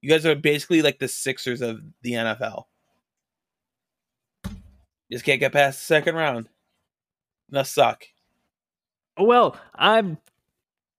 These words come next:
Speaker 2: Dak
Speaker 1: Yeah, yeah.
Speaker 2: Prescott is
Speaker 1: Look,
Speaker 2: still
Speaker 1: look at that.
Speaker 2: better.
Speaker 1: He's speechless.
Speaker 2: <laughs>
Speaker 1: He's
Speaker 2: Dak
Speaker 1: speechless. He doesn't know
Speaker 2: Prescott
Speaker 1: what
Speaker 2: is
Speaker 1: to
Speaker 2: still
Speaker 1: say.
Speaker 2: better.
Speaker 1: He doesn't know what to
Speaker 2: He
Speaker 1: say.
Speaker 2: is the better all-around
Speaker 1: But
Speaker 2: quarterback.
Speaker 1: shut up. Let's
Speaker 2: You shut
Speaker 1: hop
Speaker 2: up.
Speaker 1: in. Shut up.
Speaker 2: You shut
Speaker 1: Uh,
Speaker 2: up.
Speaker 1: let's hop into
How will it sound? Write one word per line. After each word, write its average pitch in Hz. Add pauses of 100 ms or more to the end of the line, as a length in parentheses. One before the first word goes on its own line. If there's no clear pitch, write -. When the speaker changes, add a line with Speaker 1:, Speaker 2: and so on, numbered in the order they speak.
(800)
Speaker 2:
Dak 160
Speaker 1:
Yeah, 180
yeah. 214
Speaker 2:
Prescott 196
is 170
Speaker 1:
Look, 139
Speaker 2:
still 196
Speaker 1:
look 185
at 113
that. 151
Speaker 2:
better. 156
Speaker 1:
He's 131
speechless. 117
Speaker 2:
<laughs> 151
Speaker 1:
He's 143
Speaker 2:
Dak -
Speaker 1:
speechless. 131
He 135
doesn't 131
know 156
Speaker 2:
Prescott 143
Speaker 1:
what 135
Speaker 2:
is 127
Speaker 1:
to 123
Speaker 2:
still 151
Speaker 1:
say. 127
Speaker 2:
better. 147 (180)
Speaker 1:
He 139
doesn't 143
know 127
what 123
to 117
Speaker 2:
He 110
Speaker 1:
say. 165
Speaker 2:
is 147
the 147
better 156 (260)
all-around 143
Speaker 1:
But 139
Speaker 2:
quarterback. 120
Speaker 1:
shut 143
up. 117 (320)
Let's 147
Speaker 2:
You 214
shut -
Speaker 1:
hop 117
Speaker 2:
up. - (180)
Speaker 1:
in. 117
Shut 117
up. - (160)
Speaker 2:
You 180
shut -
Speaker 1:
Uh, 117
Speaker 2:
up. 107
Speaker 1:
let's 135
hop 135
into 131